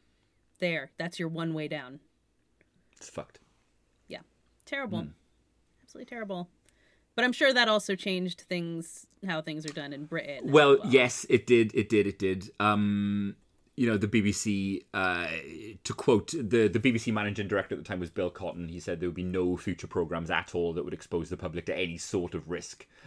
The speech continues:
Speaker 2: And, and,
Speaker 1: Mm-hmm.
Speaker 2: and they didn't. Um, Edmonds,
Speaker 1: Yeah.
Speaker 2: uh, you know, stepped away. He didn't, it didn't finish his career on T V. The guy came back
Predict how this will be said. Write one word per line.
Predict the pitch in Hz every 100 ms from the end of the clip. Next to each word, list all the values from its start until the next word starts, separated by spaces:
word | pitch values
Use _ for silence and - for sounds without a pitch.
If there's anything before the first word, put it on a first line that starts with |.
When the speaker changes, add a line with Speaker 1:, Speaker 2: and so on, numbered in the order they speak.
| -
Speaker 2:
And, | 95
and, | 95 98 95
Speaker 1:
Mm-hmm. | 78 - 104 -
Speaker 2:
and | 101
they | 95
didn't. | 85 101 98 95 - _ - - -
Um, | 98 90 87 90 -
Edmonds, | 101 92 95 90 -
Speaker 1:
Yeah. | - -
Speaker 2:
uh, | -
you | - 117
know, | 90
stepped | 87 - 85
away. | 87 85 82 - -
He | -
didn't, | 156 131 85 - - -
it | 151
didn't | 147 147
finish | - 120
his | - -
career | 104 104
on | 90
T | 82 98
V. | 113
The | 82
guy | 85 101
came | - 95
back | 90 90 -